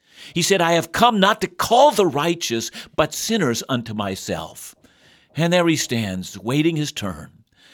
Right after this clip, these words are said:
The line moves forward, and he moves forward along with it. And he's not ashamed to stand there. And what I find fascinating is that I would be ashamed, but he's not.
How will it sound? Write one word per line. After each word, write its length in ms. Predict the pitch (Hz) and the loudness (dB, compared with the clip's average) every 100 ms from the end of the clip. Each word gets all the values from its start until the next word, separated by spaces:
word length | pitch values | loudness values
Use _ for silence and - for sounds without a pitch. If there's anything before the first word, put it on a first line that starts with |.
| - - | -8 0
The 100 | 147 | 2
line 300 | 175 214 196 | 4 4 4
moves 280 | 202 160 | 2 0
forward, 400 | - 185 185 190 | 0 2 2 2
and 140 | 120 117 | 0 0
he 180 | 151 170 | 0 4
moves 380 | 185 185 165 | 4 2 -2
forward 400 | - 175 180 175 | -4 -2 0 2
along 340 | 147 135 143 160 | 0 2 0 0
with 220 | 156 - | -4 -6
it. 240 | 80 - _ _ _ _ - - | -10 -12 _ _ _ _ -20 -10
And 120 | 131 165 | 0 2
he's 120 | 139 | 2
not 300 | 165 233 277 | 2 4 2
ashamed 480 | - - 240 240 180 | 2 2 2 0 -2
to 140 | 165 | -4
stand 460 | - 185 190 190 101 | -4 -2 0 0 -4
there. 280 | 85 - _ _ _ _ _ - - | -8 -14 _ _ _ _ _ -20 -6
And 140 | 135 | 0
what 100 | 190 | 4
I 80 | 247 | 2
find 360 | - 240 233 180 | 2 2 2 0
fascinating 880 | - - 220 208 143 107 90 87 87 - - | -6 -4 -2 -2 -2 -4 -4 -8 -16 -20 -8
is 180 | 147 147 | -2 0
that 200 | 170 180 - | 0 0 0
I 260 | - 294 | 2 4
would 220 | 277 196 123 | 4 2 2
be 160 | 110 | -2
ashamed, 520 | 104 - 131 120 117 - - | -2 -2 0 -2 -4 -12 -8
but 100 | 147 | -6
he's 420 | 123 - 208 160 135 | -6 -6 -6 -4 -6
not. 500 | 131 175 143 - | -6 -4 -6 -10